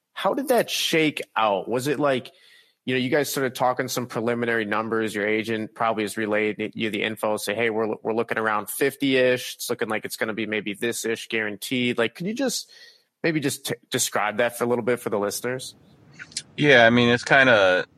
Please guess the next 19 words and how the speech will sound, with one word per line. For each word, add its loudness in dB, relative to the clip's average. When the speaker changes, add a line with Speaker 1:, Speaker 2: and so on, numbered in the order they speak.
Speaker 2:
like, -2
you 2
obviously 0
know 2
when 0
you're 0
gonna -2
be 0
a -2
free -2
agent 0
because -6
your -6
contract's -2
about -2
to -20
be -2
up, -2
and, -4